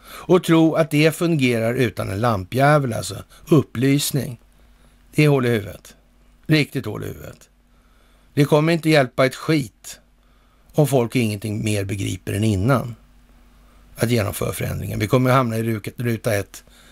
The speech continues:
eller på ruta ett på nolltid igen. Helt jävla säkert. För det är fortfarande samma mindset som har lett oss hit, som styr då.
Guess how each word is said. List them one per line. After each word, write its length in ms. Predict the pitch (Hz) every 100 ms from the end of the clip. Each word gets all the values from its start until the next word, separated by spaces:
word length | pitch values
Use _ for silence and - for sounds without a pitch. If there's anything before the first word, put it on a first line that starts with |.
| - -
eller 140 | 127
på 120 | 117
ruta 280 | 120 113 117
ett 260 | 95 - -
på 80 | -
nolltid 540 | 131 113 - - 143
igen. 320 | 117 - 107 151 _ _ _ _ _ _ _
Helt 380 | - 151 135 -
jävla 280 | 123 117 110
säkert. 560 | - 107 - - - - _ _ _ _ _ _ _ _ -
För 320 | 139 127 120 _ _ _ _ _ _ _ -
det 80 |
är 40 | 104
fortfarande 440 | 143 117 123 123
samma 460 | 120 117 101 101 101
mindset 560 | 98 - - - - - _ _ _ - - - -
som 200 | - 113
har 80 | 113
lett 240 | 117 95
oss 120 | - 90
hit, 360 | 123 - - - - _ - _ _ - -
som 160 | - 110
styr 240 | - 76
då. 180 | 76 -